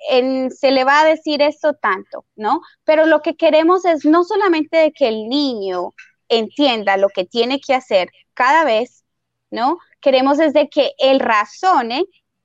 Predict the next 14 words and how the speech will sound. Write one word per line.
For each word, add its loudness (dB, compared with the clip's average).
diga, 0
"Ah, -2
llegué 0
a 0
la 0
caballeriza, -4
¿qué 0
tengo -2
que -6
hacer? -2
Tengo -2
que -2
sacar -4
un, 0